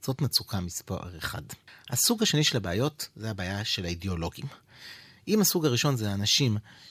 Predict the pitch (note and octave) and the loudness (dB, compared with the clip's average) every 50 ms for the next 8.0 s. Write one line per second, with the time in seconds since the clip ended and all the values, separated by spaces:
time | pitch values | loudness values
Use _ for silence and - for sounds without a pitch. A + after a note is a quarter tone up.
0 | - - - - - - - A#2 A#2+ A#2 C#3 C#3 G2+ G2+ A#2 A#2 F#2+ G#2+ - - | -4 0 0 2 2 2 2 2 6 6 6 6 6 4 2 2 2 2 2 2
1 | A2 G2 F#2+ - - - D#3+ G2+ D3 A3 B3+ A#3+ - _ _ _ - - - - | 2 2 0 -2 -4 -2 0 0 0 0 -2 -4 -8 _ _ _ -20 -20 -18 -10
2 | - - - - E3+ G3 G3+ - A3+ A#3+ C#4+ C4 G#3+ D#3+ D3+ - - F#3+ - - | -6 -4 -2 0 2 2 2 2 4 4 4 6 6 6 4 4 4 4 4 6
3 | D3+ B2 C3 C#3 C3+ C#3+ - - B2+ A#2 A2 - A#2+ G2 - - A2 - - - | 8 8 8 8 8 6 4 4 4 2 4 2 2 2 2 0 -2 -6 -10 -14
4 | _ _ _ _ - A2 G#2 - C3 C3+ C#3+ C#3+ A#2 C3 C#3 C3+ B2+ - - B2+ | _ _ _ _ -12 -8 -2 0 2 2 2 2 4 4 4 4 4 2 2 2
5 | - - A#2+ - _ - - F#3+ D#3 C3+ A#2+ A#2 - - C3+ A#2+ A#2 A2 G#2+ - | 2 2 0 0 _ 6 8 8 8 8 6 4 4 4 6 6 6 6 4 2
6 | - G#2 G2 - - - D3+ E3+ C#3+ A2 G2 G2+ G2+ F#2+ G2+ - - - - - | 0 -2 -2 -4 -6 0 2 2 2 2 0 -4 -4 -4 -6 -4 -4 0 2 4
7 | B2+ A#2 - - G2+ F#2 F#2+ - - - - F#2 F2+ F#2 F#2 - B2 C#3 D#3 | 4 6 6 4 4 4 2 0 0 -2 -2 -6 -6 -6 -4 -2 0 0 0